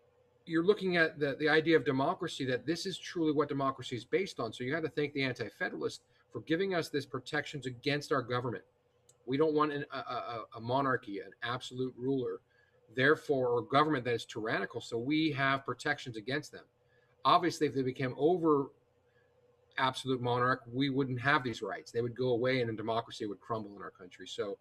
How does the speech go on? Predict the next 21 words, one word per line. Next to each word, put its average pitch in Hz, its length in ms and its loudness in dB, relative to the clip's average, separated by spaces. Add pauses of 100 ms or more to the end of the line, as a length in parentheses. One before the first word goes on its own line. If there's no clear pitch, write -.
(320)
again, 131 240 2
it's 135 140 -2
important 131 380 -4
to 120 40 -6
understand 131 540 -2
those, 113 300 2
that, 110 120 -8 (120)
that 120 180 -2
how 131 180 0
important 120 400 -2
these 110 160 -4
are, 135 280 2
even 190 160 -4
if - 80 -4
you 185 80 2
don't 147 160 0
really 127 180 -6
use 131 360 -4
them - 180 -16 (460)
every 110 200 -4
day. 101 160 -6